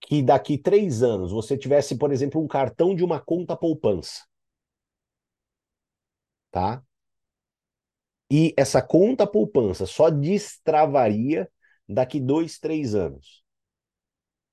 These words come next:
E a partir do momento do destravar dessa conta poupança, você estaria ali fazendo, faturando, né, uma média de doze, treze mil reais por mês.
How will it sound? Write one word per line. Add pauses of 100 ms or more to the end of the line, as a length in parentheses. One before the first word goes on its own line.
(760)
E
a
partir
do
momento
do
destravar
dessa
conta
poupança, (600)
você
estaria
ali
fazendo,
faturando,
né,
uma
média (300)
de
doze,
treze
mil
reais
por
mês.